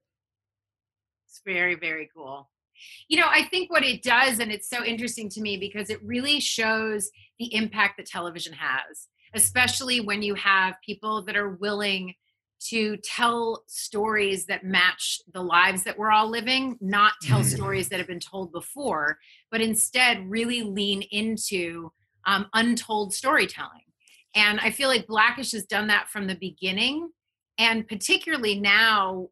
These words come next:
Speaker 1: um, in this pandemic and in the new wave of racial reckoning that's happening in such a public way, not to say that it went away. Um, but I think people have the ability to kind of look back at episodes of Black-ish and realize, like,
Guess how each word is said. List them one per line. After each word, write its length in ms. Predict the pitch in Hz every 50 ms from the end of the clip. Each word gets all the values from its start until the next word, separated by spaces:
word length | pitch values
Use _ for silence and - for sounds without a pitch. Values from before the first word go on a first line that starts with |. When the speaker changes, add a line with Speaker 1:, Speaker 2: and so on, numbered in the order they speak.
| _
Speaker 1:
um, 400 | - 190 190 185 185 180 185 185 - -
in 200 | 226 220 226 220
this 220 | 214 208 202 - - -
pandemic 680 | 196 196 190 190 185 277 294 294 285 277 269 262 - - -
and 160 | 202 202 202
in 420 | - 202 196 196 196 196 196 196 190 _ _ _ _ _ _ -
the 60 | 208 202
new 280 | 208 214 233 240 240
wave 540 | 226 220 208 214 214 220 214 214 214 202 208 - 190
of 160 | 185 175 175
racial 360 | 196 202 202 202 - 214 196
reckoning 440 | 190 202 196 196 - 208 196 190 190
that's 220 | 185 180 - - -
happening 340 | - 190 190 - 196 190 190
in 40 | 190
such 240 | - - 180 -
a 60 | 180 -
public 360 | - - 226 226 202 214 - -
way, 220 | 185 196 190 180
not 240 | 180 190 190 202 -
to 100 | - 208
say 240 | 196 - 202 196 185
that 140 | 180 175 175
it 140 | 175 170 175
went 260 | 180 180 175 170 -
away. 600 | 185 180 220 262 269 240 196 175 160 165 175 - _ _ _ _ _ _ _ - -
Um, 380 | 202 208 202 202 196 202 - _ _ _ _ _ _ _ _ _ -
but 120 | 240 247
I 120 | 240 240 233
think 340 | 233 - - 285 269 254 _ _
people 560 | - - 262 226 - 262 262 254 247 240 - - - - -
have 500 | 226 214 220 226 226 220 220 220 196 - - _ _ _ _ _ _ -
the 120 | 196 220
ability 480 | 208 196 202 226 240 269 269 247 240 196
to 60 | 196
kind 220 | 190 - - 208 196
of 140 | 185 185 190
look 240 | 220 226 226 - -
back 300 | 220 202 220 233 - -
at 80 | 208 -
episodes 460 | 196 196 - 208 - - 208 196 -
of 100 | 190 - -
Black-ish 480 | 202 196 202 214 220 - 202 180 -
and 140 | 196 175 170
realize, 540 | 185 208 208 233 240 233 202 190 185 180 -
like, 260 | - 175 175 175 170